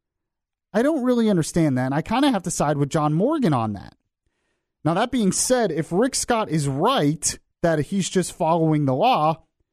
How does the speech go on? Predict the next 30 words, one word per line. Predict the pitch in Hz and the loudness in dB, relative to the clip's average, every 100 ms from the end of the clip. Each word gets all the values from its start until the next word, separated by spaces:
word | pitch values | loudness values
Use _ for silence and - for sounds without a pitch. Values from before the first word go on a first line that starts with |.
| _ _ - | _ _ -4
then | 196 | -2
it | 170 | -2
seems | - 294 285 | 2 2 2
like | 233 196 - _ _ _ _ _ _ _ | 2 0 -2 _ _ _ _ _ _ _
John | 175 214 196 | -2 2 2
Morgan | 180 262 214 170 | 4 2 2 2
really | 165 226 | 2 0
shouldn't | 190 190 180 | -2 -2 -2
be | 160 147 | 0 2
mad | 147 156 | 2 0
at | 127 | -2
Rick | 139 - | -4 -4
Scott. | - - 220 180 160 | -4 -2 0 0 -2
He | - 208 | -2 0
should | 214 226 | 0 2
be | 190 | 2
mad | 175 127 135 - | 4 4 2 0
at | 147 | -4
the | 170 | -4
Florida | - 123 123 123 151 | -6 -6 -2 0 0
legislature, | 175 240 240 247 - 190 151 - 107 - _ _ _ _ _ _ - | 2 0 2 0 0 0 0 -4 -12 -12 _ _ _ _ _ _ -4
because | 185 202 | -2 0
it's | 185 | -2
the | 170 | -4
Florida | 180 214 262 247 | -6 0 0 2
legislature | 190 254 262 - 190 143 135 151 160 | 0 0 -2 -4 0 0 0 0 0
that | 147 151 143 | 2 0 2
is | 143 139 - - _ _ _ | 2 0 -6 -20 _ _ _
the | 160 | -2
one | 147 160 160 139 | 2 0 0 -4